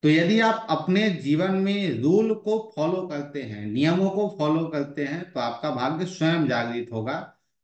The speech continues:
और आपको धन की भी प्राप्ति वो करा देगा। क्योंकि आप नियम को जैसे ही active करेंगे अपने जीवन में, नियमों को लेकर आएंगे कि नहीं, मैं किसी भी कार्य को नियम से करूंगा, जो उसके नियम है, उसके अनुसार करूंगा,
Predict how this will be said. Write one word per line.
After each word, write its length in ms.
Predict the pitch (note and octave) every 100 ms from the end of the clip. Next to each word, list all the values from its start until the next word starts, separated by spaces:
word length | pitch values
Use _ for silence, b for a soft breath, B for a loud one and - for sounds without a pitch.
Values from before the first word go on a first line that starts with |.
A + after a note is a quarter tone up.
| -
और 120 | F#3+
आपको 280 | G#3 F#3+ G#3+
धन 200 | D#3 D3
की 160 | D3 D3
भी 120 | D3
प्राप्ति 340 | D3 C3+ -
वो 200 | C#3+ C#3+
करा 220 | C#3+ C3 C3
देगा। 380 | B2+ B2+ D#3 _ _ _ _ _ _
क्योंकि 220 | D3 D#3+ G#3+
आप 220 | G#3+ E3
नियम 300 | D#3 G3 G#3
को 120 | G#3
जैसे 300 | F#3 F3 F#3
ही 120 | G3 -
active 380 | D#3 - G3 F#3
करेंगे 300 | F3+ D#3+ D3+
अपने 260 | C#3+ C#3+ B2+
जीवन 280 | A#2+ A#2+ A#2
में, 80 | A#2
नियमों 440 | A#2+ D#3+ F#3 G#3
को 120 | G3+
लेकर 340 | E3+ D#3 D#3 C3+
आएंगे 280 | B2+ B2+ B2
कि 100 | F3
नहीं, 240 | F3 -
मैं 420 | D#3+ F#3 F#3 F3+
किसी 260 | - D3 F#3
भी 180 | G3 F3+
कार्य 260 | D#3+ E3
को 160 | E3+ F#3+
नियम 300 | C#3 C#3+ D#3+
से 200 | - G#3
करूंगा, 580 | D3 B2+ A#2+ B2 D#3 C3+
जो 220 | B2 D3
उसके 220 | D3 D#3+
नियम 340 | B2+ C3 D#3 D#3+
है, 60 |
उसके 280 | D3 C#3+ C3+
अनुसार 480 | A#2+ A#2 B2+ D3 G3+
करूंगा, 540 | D#3+ B2 A#2 C3+ G#3